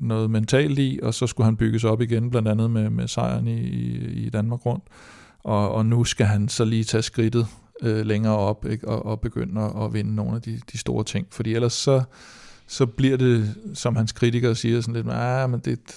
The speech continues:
så skriver vi ham op til at være nærmest den nye Eddie Merckx," og så, så vinder han, og så når han kommer op, hvor det bliver, bliver spændende, så, så, så kan han ikke alligevel. Og d-, der skal man måske lige også huske det der med hans netop styrt, ikke? Altså, det var jo derfor,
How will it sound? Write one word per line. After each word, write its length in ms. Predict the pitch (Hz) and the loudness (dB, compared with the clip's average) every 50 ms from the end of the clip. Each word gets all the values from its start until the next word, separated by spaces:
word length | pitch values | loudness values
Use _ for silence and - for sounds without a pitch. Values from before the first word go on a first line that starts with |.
| - - - - - | -20 -20 -20 -18 -16
så 300 | - - - - 135 131 | -14 -10 -6 -4 -4 -4
skriver 480 | 120 - - - - - - - 131 127 | -4 -6 -8 -10 -10 -6 -2 2 2 4
vi 40 | 117 | 4
ham 120 | - 120 120 | 2 2 2
op 140 | 120 123 - | 0 -2 -2
til 120 | - 143 | 0 0
at 120 | 127 113 | 2 2
være 220 | 113 113 113 117 117 | 2 2 2 2 0
nærmest 280 | 113 110 117 127 127 | 0 0 0 -2 -4
den 120 | - 127 123 | -4 -2 -2
nye 220 | 120 120 117 120 | 0 0 2 2
Eddie 140 | 120 117 113 | 2 2 2
Merckx," 360 | 113 113 110 113 117 - - | 0 2 0 0 -2 -4 -6
og 60 | 120 | -6
så, 100 | 113 123 117 - - - | -6 -6 -8 -10 -10 -10
så 120 | - 127 | -6 -4
vinder 240 | 113 120 120 120 123 | -4 -2 -2 -2 -2
han, 160 | 113 117 117 | -2 -2 -2
og 100 | 117 117 | -4 -6
så 120 | 113 127 120 - | -6 -6 -6 -4
når 100 | 131 120 | -2 -2
han 160 | 113 113 113 | 0 0 -2
kommer 220 | - 120 113 117 113 | -2 -2 -2 0 0
op, 180 | 113 113 - | -2 -2 -2
hvor 140 | - 120 113 | -2 -2 -2
det 180 | 113 117 110 117 | -2 -2 -4 -4
bliver, 280 | 117 117 113 110 117 127 135 - - | -2 -2 -2 -2 -4 -6 -8 -12 -10
bliver 180 | - 120 113 | -6 -4 -4
spændende, 420 | 107 - - 117 107 110 113 117 117 | -4 -2 0 0 0 0 0 -2 -4
så, 300 | - - 117 120 113 110 110 - - - - - - - - - - - - _ _ | -4 -4 -4 -4 -4 -4 -6 -10 -16 -20 -20 -20 -20 -20 -20 -20 -20 -20 -20 _ _
så, 600 | - - - - - 120 120 120 113 113 113 113 110 | -8 -6 -4 0 0 0 2 2 2 2 2 2 0
så 140 | 107 - 120 | 0 -2 -4
kan 160 | - - 113 | 0 2 4
han 120 | 113 113 113 | 4 4 4
ikke 120 | 113 113 | 4 2
alligevel. 420 | 113 107 110 110 113 117 113 113 110 | 2 2 2 2 2 2 2 0 -2
Og 100 | 107 110 - - - | -4 -8 -10 -12 -16
d-, 40 | - - | -12 -8
der 120 | - - | -6 -6
skal 180 | - - - 156 | -4 -4 -4 -6
man 140 | 139 135 131 | -6 -6 -6
måske 360 | 135 135 139 - - - 131 | -6 -6 -6 -4 -2 -2 -2
lige 840 | 123 123 123 127 131 135 151 156 156 156 160 165 165 165 165 143 120 | 0 0 0 0 0 0 0 0 0 0 0 0 2 2 2 2 2
også 200 | 120 123 - - | 2 0 -2 -4
huske 240 | - 113 - - - | -6 -6 -6 -4 -4
det 100 | 117 117 | -2 -2
der 120 | 117 - | -2 -2
med 220 | 113 113 113 110 | -2 -2 0 0
hans 320 | 110 110 113 113 117 - - | 0 0 -2 -4 -6 -4 -4
netop 260 | 127 120 110 113 - | -4 -2 -2 -4 -4
styrt, 300 | - - 117 113 - - | -4 -2 -2 -2 -2 -2
ikke? 180 | 117 113 113 - | -4 -4 -4 -4
Altså, 100 | - 120 - | -8 -6 -6
det 100 | 117 110 | -4 -2
var 140 | 107 113 113 | 0 2 2
jo 60 | 120 | 2
derfor, 520 | 117 - 127 127 113 - 117 113 110 - | 4 4 2 2 2 -2 -2 -4 -4 -4